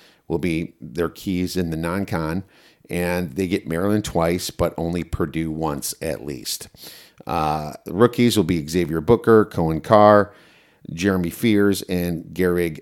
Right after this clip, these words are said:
Norm-, uh, Normand. So they get one five-star and two four-stars there. So that's pretty awesome for their recruiting.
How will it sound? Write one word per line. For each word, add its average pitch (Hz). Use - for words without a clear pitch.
Norm-, 85
uh, 71
Normand. 98
So 101
they 113
get 104
one 113
five-star 107
and 80
two 120
four-stars 92
there. 65
So 87
that's 95
pretty 90
awesome 80
for 92
their 82
recruiting. 78